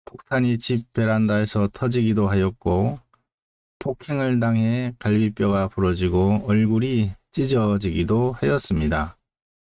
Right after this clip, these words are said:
이런 일들로 점점 지쳐갈 때 마음속에 음성이 들려왔습니다. "의를 위하여 일어나라.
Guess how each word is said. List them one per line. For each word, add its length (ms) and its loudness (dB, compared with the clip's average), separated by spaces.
이런 600 0
일들로 880 2
점점 460 4
지쳐갈 560 0
때 400 0
마음속에 840 0
음성이 760 0
들려왔습니다. 1080 -2
"의를 440 2
위하여 600 0
일어나라. 720 -2